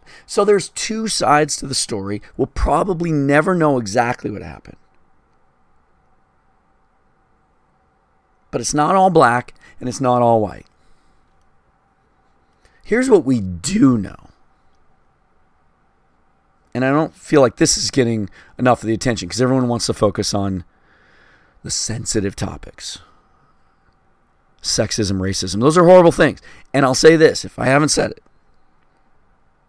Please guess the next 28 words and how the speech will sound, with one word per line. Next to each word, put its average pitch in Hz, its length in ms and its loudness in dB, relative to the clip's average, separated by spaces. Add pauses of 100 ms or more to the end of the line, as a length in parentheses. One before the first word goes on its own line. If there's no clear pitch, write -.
(380)
if 170 340 0
there's - 200 -4
something 165 340 2
that 156 80 2
we 170 160 -2
don't 170 180 2
know 160 200 2
that 87 120 -8
comes 151 300 0
out, 143 300 -4 (1500)
and 123 160 -2
this 160 180 0
is 160 220 2
true, - 320 -14 (1120)
if - 100 -14
Jerry 147 240 6
Dipoto, 165 280 2
Scott 156 220 0
Servais, 156 380 0
Andy 156 140 2
McKay 147 260 2
really 165 220 4
think - 320 -2
this 165 220 0
way, 156 340 0 (240)
feel 180 340 2
this 165 220 0
way, 151 340 2